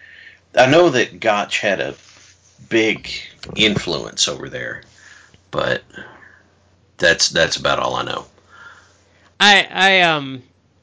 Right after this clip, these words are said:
Speaker 2: I have a lot of the footage because someone uploaded, like, a torrent of a lot of stuff, so I have, I have some s-, clips of, like, uh, Ricky Dozen as, um,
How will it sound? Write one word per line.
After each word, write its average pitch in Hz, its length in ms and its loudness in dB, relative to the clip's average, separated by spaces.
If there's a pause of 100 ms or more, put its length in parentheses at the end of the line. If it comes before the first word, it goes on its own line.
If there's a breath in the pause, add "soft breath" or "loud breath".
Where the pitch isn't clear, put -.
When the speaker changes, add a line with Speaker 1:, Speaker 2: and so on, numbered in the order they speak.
(1080)
Speaker 2:
I 185 100 0
have 214 200 -2
a 226 60 -2
lot 165 280 0
of 156 140 -4
the 160 80 -4
footage 185 540 -2
because 156 240 -6
someone 156 320 -2
uploaded, 147 500 -2
like, 131 160 -2
a 123 80 -4
torrent 139 460 -6
of 135 80 -8
a 135 60 -4
lot 131 220 -4
of 131 60 -6
stuff, 135 300 -6
so 143 160 -6
I 139 100 -2
have, 139 320 -6 (560 soft breath)
I 180 100 -4
have 180 260 4
some 180 180 -2
s-, - 260 -8
clips - 380 -2
of, 160 80 2
like, 147 380 0
uh, 143 280 0
Ricky 160 280 2
Dozen 147 460 0
as, 135 260 -2
um, 123 480 -6